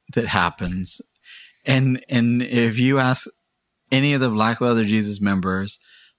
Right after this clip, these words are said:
of any of the tours we've done, it's always me with somebody <laughs> that's in a fight with them. Not that it, I,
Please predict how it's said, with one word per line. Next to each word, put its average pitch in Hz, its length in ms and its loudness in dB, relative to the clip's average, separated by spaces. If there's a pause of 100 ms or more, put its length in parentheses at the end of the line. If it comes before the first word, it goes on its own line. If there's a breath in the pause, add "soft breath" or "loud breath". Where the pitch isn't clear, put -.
of 98 240 -6
any 131 260 2
of 123 40 0
the 123 120 0
tours 107 420 0
we've 98 160 0
done, 92 500 -2 (1080)
it's 117 220 0
always 123 340 2
me 113 320 2
with 104 140 -2
somebody 120 560 2 (240)
<laughs> - 160 0
that's 135 420 -2
in 151 160 2
a 123 80 -2
fight 101 400 -2
with - 200 -8
them. 95 280 -4 (800 loud breath)
Not 151 300 2
that 165 100 2
it, 131 260 2 (200)
I, 135 260 0